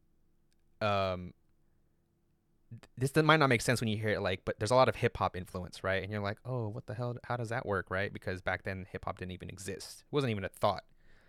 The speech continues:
Um, but just the s-, the aesthetics of Samurai Champloo is just so dope. Like, um, it's just, it's just themed hip hop. Like, the opening intro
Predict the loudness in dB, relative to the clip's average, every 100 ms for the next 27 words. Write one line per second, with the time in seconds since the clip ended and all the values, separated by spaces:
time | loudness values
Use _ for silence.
0 | _ _ _ _ _ 0 0 0 -6 -14
1 | _ _ 4 4 2 -6 _ -6 -4 -4
2 | -2 -2 -2 -6 -2 0 0 2 4 4
3 | 2 0 0 2 4 2 2 -2 0 -2
4 | -2 -4 -4 -8 -8 -10 -2 2 4 4
5 | 2 2 2 0 -2 -2 -6 _ -20 _
6 | _ _ _ _ 0 4 4 2 -2 _
7 | -4 -4 0 -2 -2 -12 _ 2 4 2
8 | 2 2 2 2 4 2 4 2 4 0
9 | 0 0 2 2 2 0 0 0 4 6
10 | 4